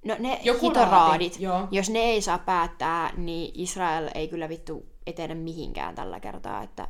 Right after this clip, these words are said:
Speaker 1: Israel voi sitten mennä itkemään himaan.
Speaker 2: Niinpä. Kuten kuuluu.
Speaker 1: Kuten kuuluu.
Speaker 2: Mut kohta vissiin julkaistaan U M K-artistitkin.
Speaker 1: Mua vähän kiinnostaa. Mua harmittaa, että ne ei ole Logomalla, koska mä olisin halunnut mennä kattoo.
Speaker 2: Jep,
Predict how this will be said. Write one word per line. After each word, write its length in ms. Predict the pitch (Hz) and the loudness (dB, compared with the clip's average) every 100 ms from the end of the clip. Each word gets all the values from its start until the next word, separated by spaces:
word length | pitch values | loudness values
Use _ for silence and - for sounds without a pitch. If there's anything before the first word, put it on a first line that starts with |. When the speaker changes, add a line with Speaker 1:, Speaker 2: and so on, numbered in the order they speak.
| - | -8
Speaker 1:
Israel 360 | 185 185 175 | -8 -6 -6
voi 100 | 170 | -6
sitten 240 | 185 175 165 | -8 -10 -10
mennä 180 | 165 - | -10 -10
itkemään 400 | 165 - - 92 | -12 -12 -12 -12
himaan. 320 | - 101 101 - - - - - - - | -12 -12 -12 -12 -12 -12 -12 -12 -12 -8
Speaker 2:
Niinpä. 320 | 170 170 170 - - - | -6 -6 -8 -12 -14 -4
Kuten 240 | - 202 | 2 4
kuuluu. 580 | 214 247 190 170 123 123 107 - | 6 6 6 4 2 -2 -10 -12
Speaker 1:
Kuten 360 | 175 180 214 233 | -10 -6 -6 -4
kuuluu. 540 | 170 160 160 156 160 160 - - - - - - - | -6 -6 -4 -4 -6 -8 -14 -14 -14 -16 -16 -16 -12
Speaker 2:
Mut 120 | 220 | -8
kohta 340 | - 370 - 349 | -4 -4 -6 -8
vissiin 280 | 294 - 240 | -8 -8 -4
julkaistaan 500 | 226 196 190 196 - | -4 -6 -6 -6 -2
U 180 | 196 | -2
M 60 | 170 | -4
K-artistitkin. 920 | 160 147 147 160 - - - - - - - - - - | -8 -6 -6 -6 -10 -12 -10 -2 -2 -4 -10 -10 -8 -6
Speaker 1:
Mua 200 | 214 262 | -2 0
vähän 240 | 294 285 - - - | 2 0 -2 -6 -6
kiinnostaa. 440 | 226 220 202 202 | -2 -2 -2 -2
Mua 100 | 202 | 0
harmittaa, 360 | 247 294 269 214 | 2 0 2 0
että 80 | 202 | 2
ne 80 | |
ei 60 | 196 | 2
ole 60 | 185 | 2
Logomalla, 360 | 196 180 175 180 | 0 0 -2 -4
koska 140 | 180 | -6
mä 60 | 190 | -6
olisin 120 | 196 | -4
halunnut 120 | 196 | -6
mennä 120 | 190 180 | -6 -6
kattoo. 560 | 180 - - 175 190 269 | -8 -10 -6 -2 0 2
Speaker 2:
Jep, 260 | 370 370 | 0 0